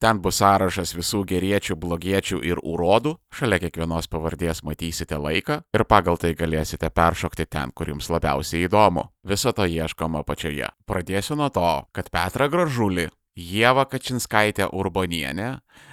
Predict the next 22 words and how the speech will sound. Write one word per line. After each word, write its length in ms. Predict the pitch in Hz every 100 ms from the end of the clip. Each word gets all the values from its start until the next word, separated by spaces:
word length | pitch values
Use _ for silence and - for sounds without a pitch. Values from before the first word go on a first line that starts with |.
| -
ir 140 | 143
Valdemarą 680 | 135 147 139 139 135 123 101 -
Tomaševskį 760 | 95 95 95 135 135 - 110 -
aš 400 | 101 101 - - -
iš 220 | 104 - -
karto 460 | 117 107 - 76 - _ _ _
eliminuoju 540 | 92 95 95 98 95 92
iš 80 | -
šito 140 | 90
sąrašo. 480 | 85 85 76 - - _ _ -
Šitie 300 | 110 151 156
žmonės 680 | 120 92 90 90 90 - -
Vilniaus 380 | 87 95 131 -
miesto 540 | 110 107 - 98 92 -
mero 460 | 92 98 98 95 -
rinkimuose 880 | 95 92 90 - 156 165 101 - 85
dalyvauja 560 | 92 87 95 107 110 92
tik 240 | - -
tai 140 | 95 90
dėl 240 | 90 85
vyriausiųjų 680 | 87 87 98 107 - 95 90
rinkimų 500 | 87 87 98 92 92